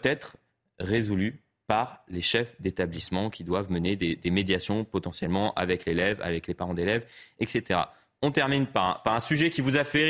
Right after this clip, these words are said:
rire au, au tout début de, de l'émission. Je ne sais pas si vous suivez, il, il nous reste trois minutes. Il y a un remake qui est en train d'être réalisé, euh, par, par les studios, euh, Disney,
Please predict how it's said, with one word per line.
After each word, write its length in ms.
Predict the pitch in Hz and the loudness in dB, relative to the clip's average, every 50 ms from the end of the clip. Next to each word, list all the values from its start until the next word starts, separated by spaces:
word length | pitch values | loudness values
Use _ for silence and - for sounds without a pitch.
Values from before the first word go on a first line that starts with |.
| 160 | 4
rire 200 | 160 151 135 98 - | 2 2 2 2 2
au, 120 | 110 107 | 0 0
au 180 | - - 107 107 | 2 0 0 -2
tout 140 | - 143 | 0 0
début 300 | 135 139 135 127 139 143 | 0 2 2 2 2 0
de, 160 | 131 113 104 98 | 2 2 0 2
de 160 | 87 110 110 | 2 2 2
l'émission. 640 | 110 113 113 113 117 113 - - - 160 165 175 - - - - - | 4 4 2 2 2 2 2 2 2 2 2 0 -2 -6 -16 -16 -8
Je 80 | - - | -2 -2
ne 60 | 101 | 0
sais 120 | - - 120 | 2 2 2
pas 140 | - 165 | 2 2
si 160 | 156 - - 131 | 0 2 0 2
vous 100 | 123 120 | 2 2
suivez, 440 | - - - 120 117 135 160 175 - - - - _ _ _ _ - | 0 2 2 2 4 4 2 2 -2 -6 -20 -20 _ _ _ _ -4
il, 180 | 98 98 - | -2 -2 0
il 100 | 101 104 | 2 2
nous 100 | 101 110 | 2 2
reste 180 | 113 113 110 - | 2 2 0 -2
trois 160 | - - 131 | -2 0 2
minutes. 380 | 131 127 123 127 147 175 - - | 2 4 4 2 2 0 0 0
Il 40 | 113 | 2
y 20 | |
a 80 | 95 95 | 2 2
un 60 | 92 | 2
remake 580 | 95 117 147 156 151 139 117 104 - - - _ _ _ | 2 2 4 4 4 2 2 -2 -6 -12 -20 _ _ _
qui 100 | - - | -4 -4
est 120 | 87 - | -2 -2
en 80 | 90 90 | -2 -6
train 200 | - - 104 98 | -4 -2 -2 -2
d'être 260 | 92 80 - - 92 | -2 -2 -2 -2 -2
réalisé, 640 | 90 98 101 104 104 101 101 95 101 101 98 95 - | 0 2 2 2 2 2 2 2 2 2 2 2 0
euh, 100 | - 80 | -2 -4
par, 380 | 80 - 90 82 80 80 80 78 | -2 0 -2 -2 0 -2 -4 -4
par 160 | - 90 85 | -2 -2 0
les 60 | 82 82 | 0 -2
studios, 500 | - - - 92 87 95 90 87 82 - | -4 -4 -6 -4 -2 0 0 2 2 0
euh, 200 | - - - - | -2 -2 -4 -6
Disney, 480 | 82 87 190 - - - 123 139 156 | -6 -6 -4 -4 0 2 2 0 0